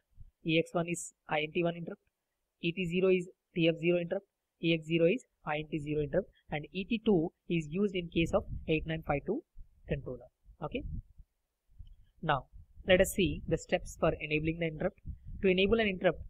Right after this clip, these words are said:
we take the following steps. E A should be one, so that we can enable all the, so that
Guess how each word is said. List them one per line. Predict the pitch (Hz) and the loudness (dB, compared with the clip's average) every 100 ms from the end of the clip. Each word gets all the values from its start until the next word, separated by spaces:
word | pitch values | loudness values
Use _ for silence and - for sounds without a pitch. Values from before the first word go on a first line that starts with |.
| - - | -12 -6
we | |
take | 160 170 | -2 0
the | 165 | 0
following | - 151 143 | 2 0 0
steps. | 147 - - _ _ _ _ _ - _ | -4 -8 -8 _ _ _ _ _ -20 _
E | 175 185 | 0 4
A | |
should | 208 196 | 4 2
be | 180 | 0
one, | 180 185 277 _ _ _ | 2 2 0 _ _ _
so | _ 170 | _ 4
that | 170 185 | 6 6
we | 175 | 2
can | 170 175 | -2 -2
enable | 160 160 170 160 | -2 0 4 4
all | 160 | 4
the, | 165 170 - | 0 -6 -8
so | 165 151 | -2 0
that | 165 | 0